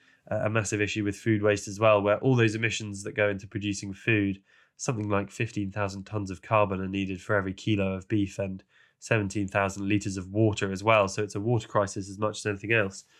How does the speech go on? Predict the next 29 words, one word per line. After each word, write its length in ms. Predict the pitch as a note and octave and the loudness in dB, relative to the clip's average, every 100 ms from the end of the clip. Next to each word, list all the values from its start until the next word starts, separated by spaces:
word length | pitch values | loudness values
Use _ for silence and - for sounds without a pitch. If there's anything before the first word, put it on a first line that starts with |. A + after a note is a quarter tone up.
| - _ _ | -20 _ _
Um, 520 | A#2+ A#2+ A#2 A2+ G#2 - _ _ _ _ _ _ _ _ - | 6 6 6 2 -6 -14 _ _ _ _ _ _ _ _ 2
you 140 | C3+ | 4
know, 120 | A#2+ | 4
we 160 | A#2+ C3 | 4 2
waste 300 | B2+ B2+ - | 2 0 -4
a 60 | |
third 260 | A2+ A#2+ A#2+ | -2 0 2
of 80 | A2+ | 2
our 140 | A2+ | 2
food 320 | - C3+ A2 | 2 4 4
after 280 | A2 A2 B2+ | 2 0 4
all 120 | C3+ | 6
those 180 | A#2+ A2 | 6 4
emissions 400 | A2+ A2+ - G#2+ | 2 -2 -2 -4
and 80 | A2 | 0
after 260 | A2 A2+ B2 | 0 0 0
all 120 | A#2+ | 2
that 160 | A2 | 0
water 340 | A2+ A#2+ G#2 G2+ | 0 0 -2 -6
that 80 | G#2 | -6
we 80 | |
use 240 | G#2 G#2+ G2 | -4 -4 -4
to, 220 | G#2+ G2 - - - _ | -2 -4 -6 -20 -20 _
to 100 | - | -2
grow 360 | G#2 A#2 A#2+ A2+ | 0 2 4 4
it 180 | A2 G#2+ | 2 0
or 100 | F#2+ | -2
rear 400 | G#2 A#2+ A2 G2+ | 2 4 4 0
it. 200 | G#2+ | -6